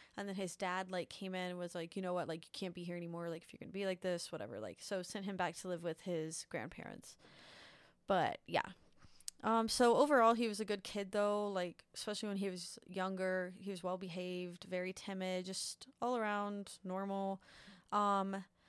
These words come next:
but some people almost said that he was, like, too good, like,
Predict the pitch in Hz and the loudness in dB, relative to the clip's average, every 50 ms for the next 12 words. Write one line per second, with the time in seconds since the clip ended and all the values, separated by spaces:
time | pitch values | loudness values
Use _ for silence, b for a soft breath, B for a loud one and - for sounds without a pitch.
0 | b b b b b b b b b b b _ - 226 226 - - - 254 240 | b b b b b b b b b b b _ 4 4 4 4 4 2 0 0
1 | 254 294 302 320 294 277 269 262 240 214 156 - - - 190 208 202 208 202 - | 2 2 2 2 2 0 2 2 0 0 -2 -4 -6 -4 -2 -2 0 -2 -2 -2
2 | 202 190 196 196 202 185 - 202 - - - - 202 196 196 190 220 214 220 233 | -2 -2 -2 -2 -2 -2 -4 -4 -4 -4 -4 -2 -2 -2 -2 -2 -2 -2 -2 -4
3 | 226 208 180 170 160 151 - - | -4 -4 -4 -4 -4 -4 -8 -16